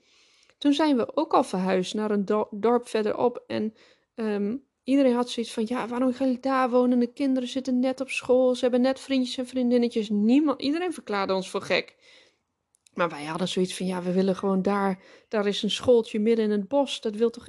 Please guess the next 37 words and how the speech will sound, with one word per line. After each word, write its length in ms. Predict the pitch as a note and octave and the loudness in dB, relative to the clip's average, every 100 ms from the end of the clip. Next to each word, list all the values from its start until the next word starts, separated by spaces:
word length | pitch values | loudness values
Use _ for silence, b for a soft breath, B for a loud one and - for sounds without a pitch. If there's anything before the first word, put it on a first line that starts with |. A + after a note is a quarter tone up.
| - | -6
elk 260 | C#4 B3+ B3 | -2 -2 -4
kind? 420 | - B3+ A#3 B3 | -2 0 2 -2
En, 260 | - A3+ A3+ b b b | -4 -4 -6 b b b
eh, 400 | - A#3+ A#3 A#3 - | -4 -2 0 0 -2
we 280 | A3+ G#3+ G#3+ | -6 0 4
lopen 720 | A#3+ A#3+ A#3+ A#3 A#3 A3+ G#3+ | 6 4 4 0 2 0 -2
de 120 | A3 | -2
deur 300 | G3+ B3 C4 | 0 2 4
uit 220 | A3+ A3 | 2 -2
en 160 | - A#3+ | -4 -6
we 80 | A3+ | -4
zijn 280 | A3 A3+ A3+ - | -4 -6 -6 -2
ook 260 | C4+ C#4+ | 0 0
in 140 | - A3 | -2 -2
de 80 | |
natuur. 580 | G3 F#3 F#3 G#3 F#3 F3+ b b _ | 0 -2 -2 -2 -2 -2 b b _
Dat 180 | C#4+ D4 | -6 -4
is 140 | B3+ | -4
wat 180 | F3+ - | -6 -8
we 100 | E3+ | -4
willen." 380 | F#3 A#3+ - - _ | 2 2 0 -10 _
Dus 180 | G#3+ - | -16 -6
toen 160 | C4+ | -2
hebben 200 | C#4+ A3 | 0 0
we 60 | F3+ | -4
dat 160 | - - | -6 -2
ook 180 | A3 | -2
al 80 | - | -2
gedaan. 500 | - G3 - - - - B B B B B B B B B B B B _ _ | -8 -6 -4 -4 -8 -14 B B B B B B B B B B B B _ _
Dus, 260 | B3+ B3+ B3 | 4 4 6
eh, 200 | A3+ G#3+ | 4 4
nou, 320 | G#3 B3 D4+ | 2 -2 -2
ook 180 | - A#3+ | 0 2
met 140 | A#3+ | 2
onze 240 | G#3 F#3 - | 2 -2 -2
camperreis. 960 | D4+ E4+ E4+ C4+ C4+ C#4 C#4+ - - | 0 2 4 4 6 4 4 0 -8
En 500 | - B3 A#3 A3+ A3+ | -8 -4 -2 -2 -4